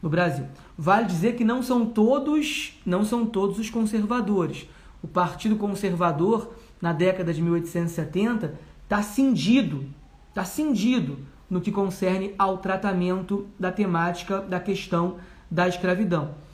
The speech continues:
Haverá aqueles empedernidos, aqueles, é, é, conservadores que insistem na manutenção da, da escravidão.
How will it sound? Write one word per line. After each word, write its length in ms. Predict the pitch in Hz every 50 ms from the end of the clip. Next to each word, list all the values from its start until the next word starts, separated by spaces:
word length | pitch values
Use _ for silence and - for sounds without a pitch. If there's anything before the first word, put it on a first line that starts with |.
| - - -
Haverá 640 | 170 156 143 170 170 170 175 185 180 165 - - - - - - -
aqueles 360 | - 160 - 196 185 185 160
empedernidos, 1120 | 165 175 165 180 175 170 160 147 151 175 208 240 262 214 240 233 226 - - - - - - - - - - -
aqueles, 720 | 165 156 - - 196 190 185 180 175 151 - - - - - - - - -
é, 440 | - 175 175 175 175 - - - - -
é, 540 | 175 175 170 165 165 165 165 160 160 156 156
conservadores 1000 | - 202 196 175 - 196 175 180 165 185 185 160 151 180 180 175 175 165 147 -
que 180 | - - 185 - 247
insistem 960 | 240 233 214 - - - - 226 262 285 285 - - - - 170 160 147 - - - - - -
na 160 | 180 175 185
manutenção 840 | 185 185 180 175 170 180 175 175 170 170 - 185 175 170 165 156 - - - - - - - -
da, 640 | 165 151 170 170 165 165 165 160 160 - - - -
da 260 | 170 165 160 175 170
escravidão. 640 | 165 165 - 170 175 175 208 175 185 220 247 240